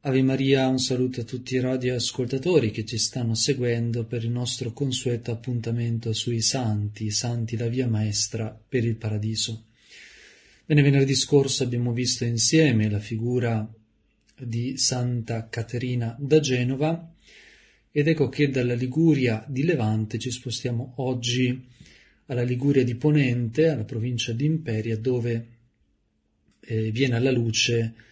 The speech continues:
San Francesco Maria da Camporosso, laico cappuccino milleottocentoquattro milleottocentosessantasei. Ma prima di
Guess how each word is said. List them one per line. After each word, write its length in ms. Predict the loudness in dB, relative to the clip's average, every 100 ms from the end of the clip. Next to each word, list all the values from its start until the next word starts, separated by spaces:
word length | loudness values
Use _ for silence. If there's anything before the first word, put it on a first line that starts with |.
| _ _
San 300 | -4 0 0
Francesco 580 | 0 0 2 0 -2 -2
Maria 380 | -2 0 -2 -2
da 220 | -4 -4
Camporosso, 960 | -2 -2 -2 -2 -2 -2 -2 -2 -2 -2
laico 420 | -2 -4 -6 -6
cappuccino 880 | -6 -6 -4 -2 -2 -2 -2 -6 -12 -20 _ -20 _ _ _ _
milleottocentoquattro 1400 | 2 6 6 4 0 -2 -2 0 0 0 2 0 -2 -2 0
milleottocentosessantasei. 3000 | 2 2 2 0 -2 -8 -10 -6 -2 0 2 2 2 0 -2 -4 -6 -8 -4 -2 -2 0 0 -2 -4 -4 -4 -6 -10
Ma 180 | -8 -8
prima 300 | -6 -4 -4
di 300 | -4 -6